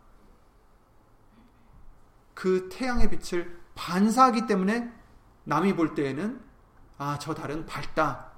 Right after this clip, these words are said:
이렇게 얘기하는 것이죠. 우리도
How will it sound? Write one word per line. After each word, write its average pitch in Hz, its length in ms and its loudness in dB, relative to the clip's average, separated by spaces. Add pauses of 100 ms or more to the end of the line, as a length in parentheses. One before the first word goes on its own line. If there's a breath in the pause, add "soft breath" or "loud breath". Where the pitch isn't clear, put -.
(160)
이렇게 202 260 0
얘기하는 160 320 0
것이죠. 120 540 -14 (4000)
우리도 180 560 0